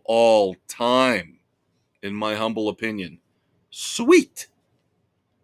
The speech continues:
And another underrated band. Let's wrap up birthdays with yet another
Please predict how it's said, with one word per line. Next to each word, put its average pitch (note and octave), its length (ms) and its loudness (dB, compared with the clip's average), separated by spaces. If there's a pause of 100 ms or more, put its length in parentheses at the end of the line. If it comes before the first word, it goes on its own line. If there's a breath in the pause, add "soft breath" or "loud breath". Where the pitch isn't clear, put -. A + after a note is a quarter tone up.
(1200)
And D3+ 140 2
another F#3 440 4
underrated C#3+ 560 4
band. A2+ 300 0
Let's D3+ 340 -4
wrap D3 300 -2
up A#2 180 -2
birthdays B2 640 -4
with G#2 180 -10
yet C3 300 -2
another A2 560 -4